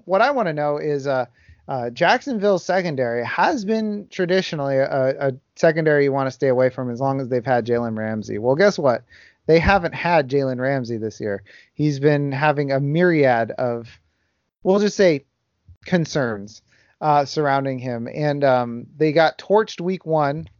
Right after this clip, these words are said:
by Sammy Watkins, three touchdowns. Uh, Cortland Sutton scored two against them last,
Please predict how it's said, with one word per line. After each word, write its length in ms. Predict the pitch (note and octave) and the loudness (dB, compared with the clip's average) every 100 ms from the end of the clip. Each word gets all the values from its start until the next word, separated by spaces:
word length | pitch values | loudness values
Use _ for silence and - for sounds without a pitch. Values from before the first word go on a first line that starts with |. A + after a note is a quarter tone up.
| _ | _
by 120 | D#3 | 0
Sammy 280 | D3+ E3+ D#3 | 2 0 2
Watkins, 520 | C#3+ C#3 C#3+ C#3 B2+ - | 2 2 0 -10 -10 -6
three 220 | C#3+ C3+ | -6 -2
touchdowns. 640 | C3+ B2+ - C3+ C#3+ C3+ | -2 -2 -4 -6 -6 -6
Uh, 140 | C3 C3 | -4 -2
Cortland 400 | - F3+ F3 D3+ | 2 2 2 2
Sutton 240 | E3 D3 | 4 2
scored 320 | C3+ - C#3 C3 | -4 -2 -2 0
two 140 | E3+ | -2
against 280 | C#3 B2+ - | 0 -2 -4
them 120 | A#2+ | -6
last, 300 | A2 G#2+ - | -4 -4 -8